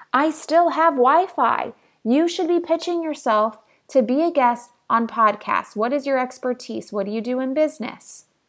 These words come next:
Okay, find podcasts that talk to that.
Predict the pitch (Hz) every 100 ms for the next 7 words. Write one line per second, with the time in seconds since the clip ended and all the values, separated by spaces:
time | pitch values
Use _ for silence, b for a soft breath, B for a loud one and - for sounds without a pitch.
0 | - 311 - 262 254 294 320 320 b _
1 | 220 262 294 285 277 269 302 302 - 294
2 | - - - 311 320 - - 294 262 247
3 | - -